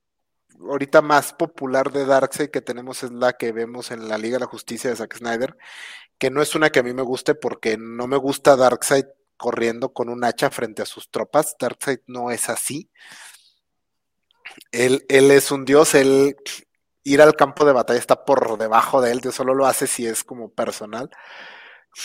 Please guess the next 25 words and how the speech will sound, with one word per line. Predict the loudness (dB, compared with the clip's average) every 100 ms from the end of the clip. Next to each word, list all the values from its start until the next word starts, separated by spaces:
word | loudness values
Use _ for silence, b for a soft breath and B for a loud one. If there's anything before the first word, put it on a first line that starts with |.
| -16 _
Y | 4
esa | 6
es | 8
la | 8
diferencia, | 8 4 2
mientras | 0 -2 -2
que | -4
Thanos | 2 2 2 -2
sí | -4
es | -4
muy | -10 -6 -6 -6
visceral. | -6 -4 0 0 -2 -6 _
Thanos | -8 -8 -8
es, | -6 -6 4
es | 4 6
un | 8
adolescente, | 10 8 4 0 -2 -6
<laughs> | 0
Thanos. | 0 0 -2 -4 -4 _ _ B B B B B _
Entonces | 0 2
sí | 2
son | 0 2
personajes | 2 2 0 0 0
bastante | -2 -2 -4 2 2 2
diferentes | -2 -4 0 2 2